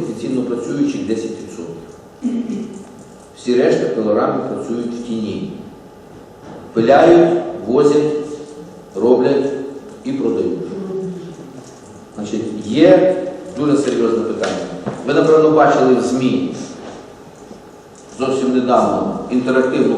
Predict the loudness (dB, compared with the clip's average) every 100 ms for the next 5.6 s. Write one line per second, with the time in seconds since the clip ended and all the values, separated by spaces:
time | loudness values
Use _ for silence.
0 | 2 0 0 -2 -4 0 2 2 0 -4
1 | -8 -12 -16 -20 -20 -10 0 4 6 4
2 | 2 -4 4 6 8 6 2 -2 -6 -10
3 | -14 -18 -20 -20 -20 -20 -20 -20 0 2
4 | 6 6 6 4 2 0 0 -2 0 0
5 | 0 0 2 2 2